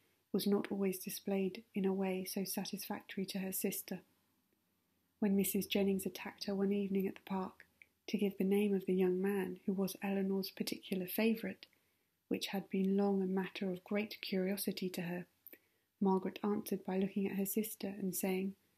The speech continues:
"I must not tell, may I, Eleanor?" This, of course, made everybody laugh, and Eleanor tried to laugh too, but the effort was painful. She was convinced that Margaret had fixed on a person whose name she could not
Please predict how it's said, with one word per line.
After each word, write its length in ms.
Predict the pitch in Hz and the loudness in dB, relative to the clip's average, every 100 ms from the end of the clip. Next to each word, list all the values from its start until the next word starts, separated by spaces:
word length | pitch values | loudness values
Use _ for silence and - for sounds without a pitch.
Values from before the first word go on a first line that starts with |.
| _ _ - | _ _ 0
"I 80 | |
must 280 | 190 190 190 | 4 4 2
not 220 | 208 214 | 0 0
tell, 380 | - 254 220 196 _ | 0 0 0 -4 _
may 260 | 226 233 208 | 4 6 4
I, 300 | 190 196 202 - | 2 -2 -4 -2
Eleanor?" 440 | 196 190 185 196 - _ _ - - _ _ _ _ _ | 0 2 0 -2 -8 _ _ -18 -18 _ _ _ _ _
This, 200 | - 175 | 2 4
of 160 | 180 175 | 2 0
course, 300 | - 185 - | -2 -2 0
made 200 | 180 175 | 0 0
everybody 500 | 202 185 185 185 180 | -2 2 2 2 0
laugh, 480 | 175 180 180 180 - _ _ _ _ _ _ - | 2 0 -2 -8 -16 _ _ _ _ _ _ 0
and 160 | 190 - | 2 2
Eleanor 420 | 202 202 196 196 | 2 4 4 2
tried 320 | 196 196 190 | -2 -2 -4
to 100 | - | 0
laugh 320 | 190 190 185 - | 0 0 -2 -4
too, 320 | 196 185 180 _ _ _ _ _ _ - | -2 -2 -4 _ _ _ _ _ _ -8
but 120 | 190 | 0
the 120 | 196 | 4
effort 380 | 196 - - - | 4 2 -4 -2
was 140 | 208 | -2
painful. 560 | - 196 175 170 - 180 - _ _ _ _ _ _ _ | 0 2 2 2 -6 -10 -12 _ _ _ _ _ _ _
She 220 | - 208 | -2 4
was 160 | 196 190 | 4 2
convinced 500 | - 196 190 190 - | 2 2 4 2 0
that 140 | - | -2
Margaret 340 | 196 185 185 - | 0 -2 -4 -8
had 160 | 175 | -10
fixed 420 | - - - - 190 | -6 -4 -4 -4 0
on 80 | |
a 60 | 180 | 0
person 460 | 180 202 190 - 185 | 0 -2 0 -2 0
whose 240 | 190 190 | 2 2
name 300 | 190 185 185 | 2 2 2
she 160 | - 196 | 0 -4
could 180 | - | -2
not 180 | 202 196 | -2 -4